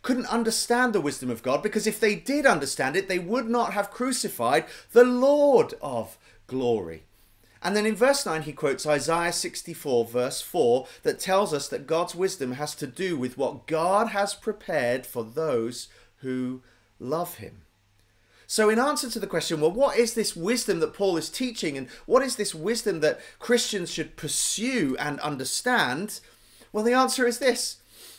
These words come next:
It's God's wisdom. But it's a wisdom that will take an eternity to answer. So we're only gonna scratch the surface this morning. We will never exhaust the wisdom of God, no matter how much of God we discover. But we can say this,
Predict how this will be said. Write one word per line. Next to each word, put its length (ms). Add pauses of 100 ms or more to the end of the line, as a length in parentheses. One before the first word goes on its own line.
(460)
It's 260
God's 520
wisdom. 480 (960)
But 120
it's 160
a 60
wisdom 480
that 220
will 140
take 280
an 80
eternity 640
to 160
answer. 260
So 140
we're 120
only 120
gonna 140
scratch 360
the 80
surface 420
this 200
morning. 220 (340)
We 100
will 120
never 360
exhaust 460
the 80
wisdom 320
of 160
God, 220
no 80
matter 200
how 320
much 400
of 240
God 240
we 140
discover. 680 (760)
But 100
we 100
can 300
say 240
this, 580